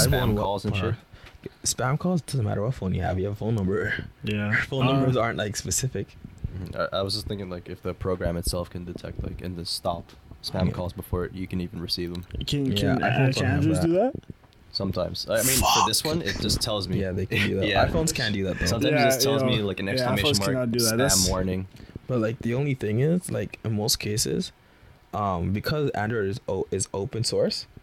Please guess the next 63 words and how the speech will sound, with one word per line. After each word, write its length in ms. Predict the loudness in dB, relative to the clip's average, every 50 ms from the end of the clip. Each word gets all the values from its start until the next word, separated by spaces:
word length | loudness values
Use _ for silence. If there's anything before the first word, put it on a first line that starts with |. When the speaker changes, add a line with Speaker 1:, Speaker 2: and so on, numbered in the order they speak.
| -20 -20 -20 -20 -20 -18 -14 -12 -6 -2
Speaker 1:
you're, 320 | 0 2 2 4 2 2 0 0
like, 180 | 0 2 2
you 80 | 2 2
can 120 | 2 0 -2
actually 300 | -2 0 -2 -2 -4 -4
get 160 | -4 -4 -2
a 60 | -2
virus 340 | -2 0 0 0 0 -2 -2
a 80 | 0 0
lot 180 | 0 0 0
more 140 | 0 0 0
easier 360 | 0 0 0 0 0 0 0 0 0
or 140 | 0 2
stuff 320 | 2 2 2 0 0 0 0
like 140 | -2 -2 -2
that, 160 | -2 -2 0
you 60 | 0
know 80 | 0 0 2
what 80 | 4
Speaker 3:
Yeah, 80 | 4 6
Speaker 1:
I 20 | 6
mean? 100 | 6 6
Speaker 3:
you, 60 | 4
you 160 | 4 2 0 2
Speaker 2:
Yeah. 60 | 2
Speaker 3:
get, 140 | 2 2 2
like, 100 | 2 2
Speaker 1:
You, 60 | 4 4
you 60 | 4
Speaker 3:
virus 340 | 4 4 4 4 4 4 4
Speaker 1:
can 60 | 4
Speaker 3:
things 80 | 2 2
Speaker 1:
be 60 | 2
Speaker 3:
on 60 | 2 2
that 40 |
too, 60 | 4 2
Speaker 1:
compromised 680 | 2 2 2 2 2 4 4 4 4 2 2 0 -2 -6 -6 -2
Speaker 3:
right? 120 | -2 0
Speaker 1:
on 180 | 0 0 0 0
iPhone. 80 | 0 2 2 2 4
Speaker 2:
Yeah. 80 | 4
Speaker 1:
Yes, 240 | 2 2 2 2 0
it 180 | 0 -2 -4 -2
can 120 | 0 2
happen, 500 | 2 2 0 0 0 2 2 4 2 2 0
but 260 | 0 0 2 2 0 0 -2
it's 340 | -2 -2 -2 -2 -2 -2 -2
not 400 | -2 0 0 0 0 0 0 -2
as 200 | -2 -4 -4 -2
easy 440 | 0 0 2 2 2 2 2 0 0 -4 -8 -16 -16 -6 -2
Speaker 3:
Mm. 140 | 0 0 2
Speaker 1:
because 360 | 0 0 0 2 2 2 2
we're 160 | 0 0 0
not 160 | 0 0 0 -2
open 180 | -2 -2 -2 0
source. 360 | 2 2 2 2 2 0 0
We're, 380 | -2 -2 -2 0 0 -2 -2 -2 0
we're 180 | 0 0 0
in 80 | 0 -2
a 40 | -2
closed 340 | -2 -2 0 0 0 0
loop. 260 | 0 2 2 0 0 -2 -6 -14 -8 -4 -2
Speaker 3:
Mm-hmm. 240 | 0 0 0 -2